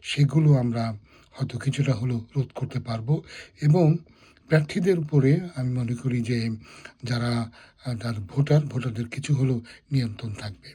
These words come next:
প্রথমত যেটা আমি বলতে চাচ্ছি, আমার, আহ, একটা কথা বলে রাখি যে আমার এই অভিমত কিন্তু অনেকেই হয়তো পছন্দ করবেন না, কিন্তু আমার মনে হয় যারা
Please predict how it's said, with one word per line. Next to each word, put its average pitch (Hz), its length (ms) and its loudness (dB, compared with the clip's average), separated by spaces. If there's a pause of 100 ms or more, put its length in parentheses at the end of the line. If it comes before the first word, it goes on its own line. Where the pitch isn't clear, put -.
(480)
প্রথমত 190 440 0 (420)
যেটা 131 280 -2 (120)
আমি 117 240 -2 (440)
বলতে - 220 -10
চাচ্ছি, 139 280 -2 (120)
আমার, 147 260 6 (400)
আহ, 147 160 4
একটা 156 160 -6
কথা 175 120 0
বলে 160 280 4
রাখি 151 340 4
যে 127 300 4 (540)
আমার 151 380 6
এই 151 360 2
অভিমত 143 500 6 (220)
কিন্তু 135 300 0
অনেকেই 127 440 0
হয়তো 117 280 -8
পছন্দ 117 420 -8
করবেন 156 360 -4
না, 202 180 -8 (440)
কিন্তু - 220 -2
আমার 143 140 8
মনে 139 240 8
হয় 147 240 6
যারা 127 300 -2